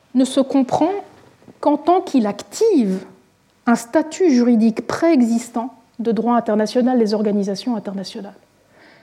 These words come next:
L'acte constitutif de l'organisation internationale, le traité interétatique qui va fonder l'organisation, ne se comprend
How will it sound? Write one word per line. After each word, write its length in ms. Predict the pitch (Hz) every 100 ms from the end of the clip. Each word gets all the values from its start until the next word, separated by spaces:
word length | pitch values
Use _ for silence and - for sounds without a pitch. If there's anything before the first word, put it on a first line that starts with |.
| _ _
L'acte 480 | 240 269 320 - -
constitutif 840 | - 302 - 330 - 302 - 294 233
de 60 |
l'organisation 600 | 220 208 214 208 202 -
internationale, 460 | 202 196 196 277 302
le 80 | 233
traité 480 | - - 262 285 262
interétatique 800 | 208 208 202 202 202 220 208 -
qui 160 | - 202
va 120 | 185
fonder 480 | - - 262 240 233
l'organisation, 800 | 208 196 190 185 185 - 226 262 - _ _ _ _ _ -
ne 80 |
se 160 | 220 240
comprend 580 | - 220 - 233 240